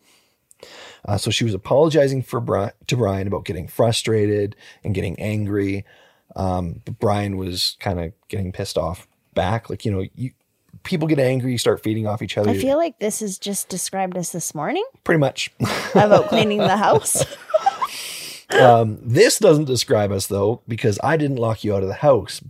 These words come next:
Speaker 1: Brian locked Gabby out of the van at one point.
Speaker 2: Oh, boy.
Speaker 1: And he told her that she, he, she wasn't gonna be let back into the van unless she calmed down.
Speaker 2: Okay, that's, like, a bit harsh, maybe, hey?
Speaker 1: It definitely is.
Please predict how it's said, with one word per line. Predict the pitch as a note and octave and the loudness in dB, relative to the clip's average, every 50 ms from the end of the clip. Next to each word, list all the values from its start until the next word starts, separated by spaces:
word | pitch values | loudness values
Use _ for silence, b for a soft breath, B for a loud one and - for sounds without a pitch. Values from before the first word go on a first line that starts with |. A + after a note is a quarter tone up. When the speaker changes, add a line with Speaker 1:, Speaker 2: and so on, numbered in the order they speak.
| - _ | -20 _
Speaker 1:
Brian | - A2 A2+ D3 F#3+ G3 E3+ B2+ G#2+ G#2 A2 A2+ - b b b b b b b b b | -4 0 2 4 4 4 2 2 0 -2 -4 -6 -10 b b b b b b b b b
locked | - - G#2 G#2+ A2 G#2+ G2+ F#2+ - - - - | -6 0 2 4 4 4 2 0 -2 -8 -8 -4
Gabby | - A2 G#2 G2 G2+ G2 F2 | -2 0 0 0 0 -2 -4
out | D#2+ D#2 | -6 -8
of | - | -10
the | C#2+ | -12
van | E2 C#3+ B2 C3 C3 A#2+ A2 | -6 -2 0 2 2 2 0
at | F2+ - | -2 -4
one | - D2+ - | -8 -10 -10
point. | - - - - - - _ _ _ _ _ _ - - | -12 -14 -14 -14 -14 -18 _ _ _ _ _ _ -8 -4
Speaker 2:
Oh, | G3+ A3 B3+ A#3+ | -2 0 0 0
boy. | F3+ D3 - C#3+ D3+ D#3+ F#3 A#3+ C4+ A3+ C#3 C3 D3+ C#3+ - | -2 -6 -8 -8 -4 -2 0 0 0 0 -2 -2 -6 -6 -2
Speaker 1:
And | - A2+ A2 | 0 0 0
he | G#2+ G#2+ | 0 -2
told | G2+ - - C3 D3 D3+ C#3 | -2 2 4 6 6 6 4
her | B2 A#2 | 4 0
that | G#2+ G2+ E2+ | 0 -2 -4
she, | - - A2+ | -4 -6 -8
he, | - - - A#2 | -8 -6 -6 -6
she | A2 - - C3 C3+ | -4 -2 0 2 4
wasn't | C3+ D3 C3 C#3+ C3+ C3 | 6 4 4 4 0 -2
gonna | C3 B2+ B2 A2+ A2 G#2+ - - _ _ _ | -2 0 0 0 -2 -4 -8 -14 _ _ _
be | - A#2+ | -4 -2
let | A2+ A2 G#2+ - | 0 0 0 0
back | - G2 G2 - | 0 -2 -2 -4
into | G2 F#2+ F#2 | -4 -6 -6
the | F#2 F2+ | -6 -4
van | F#2+ G#2+ A#2+ B2+ C3 B2+ A#2+ | -2 0 0 2 0 0 -2
unless | F#2 G2 F#2+ F#2 G2 | -4 -6 -6 -6 -6
she | - - | -8 -8
calmed | - - - - A2 G2 | -8 -8 -10 -10 -8 -6
down. | F#2 F#2 E2+ - - _ _ _ _ _ _ _ _ _ _ _ _ _ _ - B B B B B B _ | -6 -6 -6 -8 -12 _ _ _ _ _ _ _ _ _ _ _ _ _ _ -20 B B B B B B _
Speaker 2:
Okay, | - F4 | -4 0
that's, | D#4+ E4+ F4+ G#4+ - - | 2 2 2 2 0 0
like, | D5+ C#5+ C5+ | -2 0 0
a | F4 A#3+ | -2 0
bit | - F3+ - F3+ | 0 -2 -2 -2
harsh, | F3 D3 B2+ D#3+ - - | -4 -4 -4 -4 -6 -8
maybe, | G3 D#3 F#2 - - - | -8 -8 -10 -10 -10 -8
hey? | F3+ F#3 G3+ A#3+ F4+ B4 C5+ | -6 -2 -2 0 0 0 0
Speaker 1:
It | - F3+ - - - | 0 0 0 -2 -4
definitely | C#3 C#3+ D#3+ D#3 C#3+ - C#3+ D3 D3 C#3 C3+ B2+ | 2 4 6 6 6 4 0 -2 0 2 2 2
is. | A2 G2 F2 E2+ - - - - - | 2 2 0 -2 -4 -8 -8 -8 -10